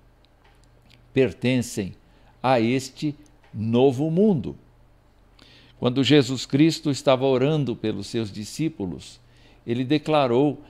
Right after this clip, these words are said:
esta novidade: "Assim como eu não sou do mundo", isto é, desta ordem mundana que existe, eles também não são.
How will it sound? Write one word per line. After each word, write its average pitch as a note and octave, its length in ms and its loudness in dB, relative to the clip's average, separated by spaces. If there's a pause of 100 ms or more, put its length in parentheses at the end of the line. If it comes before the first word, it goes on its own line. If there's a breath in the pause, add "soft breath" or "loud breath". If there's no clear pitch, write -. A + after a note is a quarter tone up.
(200 soft breath)
esta C3 440 0
novidade: C3+ 920 0 (1080 soft breath)
"Assim A3 720 0
como F3+ 480 2
eu F3 220 2
não E3 460 -2
sou G3 680 0
do E3 240 -2
mundo", C#3 720 0
isto B2+ 340 -4
é, A#2 200 0 (320 loud breath)
desta C#3+ 680 2
ordem D#3+ 580 6
mundana F3+ 880 -2
que D#3+ 220 -6
existe, G#2+ 760 -8 (680)
eles C#3 420 0
também B2+ 540 -2
não C#3 500 -2
são. A#2 500 -2